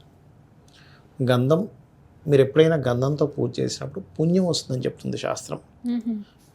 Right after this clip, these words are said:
Speaker 1: గంధం వల్ల పుణ్యము, పుష్పము వల్ల ఆనందం కలుగుతుంది నీకు.
Speaker 2: మ్మ్.
Speaker 1: పుష్పంతో పూజ చేసినప్పుడు గంధం ఆగ్రాపయామి, లం పృథ్వీ తత్వాత్మనే, అంటే పృథ్వీ అంటే భూమితో సమానం,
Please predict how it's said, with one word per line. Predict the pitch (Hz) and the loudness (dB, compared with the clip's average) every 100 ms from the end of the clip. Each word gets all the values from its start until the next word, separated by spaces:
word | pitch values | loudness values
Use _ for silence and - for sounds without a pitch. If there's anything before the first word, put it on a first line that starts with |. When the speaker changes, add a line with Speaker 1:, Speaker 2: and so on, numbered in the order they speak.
| 123 | -2
Speaker 1:
గంధం | 127 135 143 | 0 2 0
వల్ల | 147 147 | 0 0
పుణ్యము, | 135 123 120 113 131 - - - - - - - - - - - | -2 -2 -2 -2 -6 -10 -20 -20 -20 -20 -20 -20 -20 -20 -6 2
పుష్పము | 180 - - 233 214 | 4 4 4 6 8
వల్ల | 160 123 156 220 - | 6 6 2 -4 -4
ఆనందం | 131 135 143 143 120 | -2 -2 -2 -2 -2
కలుగుతుంది | 131 123 - 131 120 | -4 -4 -6 -8 -8
నీకు. | 117 - | -10 -16
Speaker 2:
మ్మ్. | _ - 208 | _ -12 -6
Speaker 1:
పుష్పంతో | 98 - 131 123 | -6 -4 -4 -4
పూజ | - 127 - | -4 -6 -4
చేసినప్పుడు | - - 131 - _ 135 123 | -6 -6 -12 -14 _ -6 -4
గంధం | 127 135 165 - | -2 0 -2 -2
ఆగ్రాపయామి, | 131 113 117 120 117 127 123 120 143 - - | -4 -4 -2 -4 -2 -4 -2 -4 -8 -10 -6
లం | 135 127 139 | -2 0 -2
పృథ్వీ | 160 131 120 143 | 0 -2 0 0
తత్వాత్మనే, | 139 131 - 127 - 131 | 0 -2 -2 -4 -4 -6
అంటే | 139 135 | -6 -6
పృథ్వీ | 165 151 131 143 | -4 0 2 2
అంటే | 143 | 2
భూమితో | 151 139 160 160 143 | 0 0 0 2 2
సమానం, | 139 127 131 | 0 -6 -6